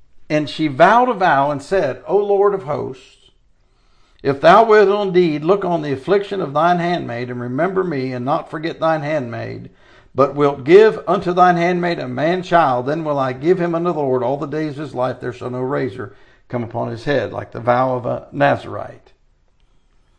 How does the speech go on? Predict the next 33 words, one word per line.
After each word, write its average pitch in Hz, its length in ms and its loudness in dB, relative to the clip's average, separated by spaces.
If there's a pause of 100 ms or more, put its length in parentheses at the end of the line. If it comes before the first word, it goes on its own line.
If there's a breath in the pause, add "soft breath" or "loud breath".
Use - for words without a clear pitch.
(240)
Now, 135 160 6
when 160 120 2
you 160 100 2
vow, 165 380 6
be 160 120 0
sure 147 240 0
to 160 100 -2
do 170 220 6
it. 101 200 -6 (1160)
Vows 139 380 6
do 165 180 4
show 175 240 4
how 156 220 6
badly 160 400 6
we 165 140 2
want 170 280 0
something. - 480 -10
Some 123 240 -4
of 143 220 -2 (380 soft breath)
people 160 300 0
are 151 100 4
just, 139 260 -4
they 147 100 -2
make 147 200 -2
vows 143 300 2
so 120 120 -4
quickly, 170 440 0
though. 104 220 -8
They 117 120 -2
don't 139 220 -2
think 151 220 -6
'em 127 120 -10
through. 139 480 -2